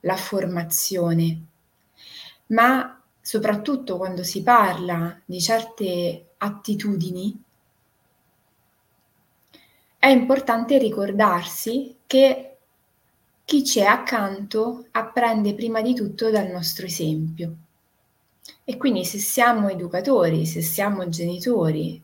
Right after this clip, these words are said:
se siamo chiamati a ricoprire un ruolo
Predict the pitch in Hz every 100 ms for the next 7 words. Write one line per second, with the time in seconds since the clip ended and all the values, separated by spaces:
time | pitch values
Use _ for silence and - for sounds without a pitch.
0 | _ - 226 220 - 262 185 175 160 -
1 | 202 226 220 165 160 175 - 180 180 196
2 | 233 247 175 175 202 226 196 165 160 160